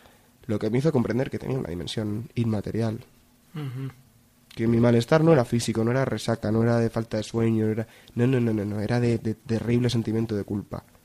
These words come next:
Speaker 2: Fíjate, César, yo he co-, conocido recientemente, y si en alguna ocasión lo contaré con más calma, una comunidad fundada recientemente, la comunidad del Cenáculo,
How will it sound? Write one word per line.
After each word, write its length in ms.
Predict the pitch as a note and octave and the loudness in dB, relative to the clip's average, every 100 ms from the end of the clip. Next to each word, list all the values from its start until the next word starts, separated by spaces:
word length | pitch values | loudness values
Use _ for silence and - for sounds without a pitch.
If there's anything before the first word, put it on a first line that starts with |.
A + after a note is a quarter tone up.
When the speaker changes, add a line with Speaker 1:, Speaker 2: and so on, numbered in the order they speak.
| _ _ _ _ _ _ - - - | _ _ _ _ _ _ -20 -14 -6
Speaker 2:
Fíjate, 300 | D#3 D#3 C3+ | -4 -2 -2
César, 320 | - B2 B2+ | -4 -4 -6
yo 160 | B2 C#3 | -4 -6
he 80 | C#3+ | -6
co-, 160 | D3+ | -10
conocido 480 | - C3+ - C#3 C3 | -8 -10 -8 -8 -6
recientemente, 800 | B2 A#2 - B2+ B2 C3 B2 B2 | -10 -12 -10 -10 -6 -6 -6 -8
y 200 | B2 A#2 | -10 -10
si 100 | G#2+ | -12
en 60 | B2 | -12
alguna 200 | B2 A#2+ | -10 -8
ocasión 320 | A#2 - B2 | -8 -8 -10
lo 80 | A2 | -12
contaré 320 | A2 G#2 A2+ | -14 -14 -16
con 140 | - A#2+ | -12 -10
más 180 | A#2 - | -8 -4
calma, 360 | C3 A#2 A#2+ - - - - - E3 | -4 -4 -10 -14 -20 -20 -20 -14 -8
una 120 | C#3 | -6
comunidad 480 | C3+ B2+ B2 C3 B2 | -4 -4 -4 -4 -6
fundada 380 | B2+ A#2+ B2+ | -8 -6 -6
recientemente, 680 | A#2+ - A#2 A2+ B2+ E3+ B2+ | -8 -10 -12 -6 -4 -4 -6
la 200 | A2+ G#2+ | -10 -10
comunidad 320 | A2+ A2+ A2+ | -10 -10 -6
del 160 | C#3 C3 | -4 -6
Cenáculo, 560 | - A#2+ F3+ G3 A2 | -6 -4 -4 -4 -12